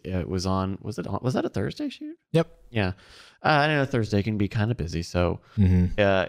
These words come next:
Speaker 1: it was, it was me, John, and Annalisa. Annalisa came out, and Roberto, uh, who was doing audio as usual. Um, and John ended up being in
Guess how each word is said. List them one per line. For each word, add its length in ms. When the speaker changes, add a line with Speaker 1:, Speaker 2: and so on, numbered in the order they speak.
Speaker 1:
it 100
was, 280
it 200
was 140
me, 540
John, 580
and 360
Annalisa. 680
Annalisa 340
came 200
out, 180
and 100
Roberto, 720
uh, 300
who 160
was 120
doing 180
audio 440
as 140
usual. 380
Um, 340
and 540
John 400
ended 240
up 240
being 500
in 420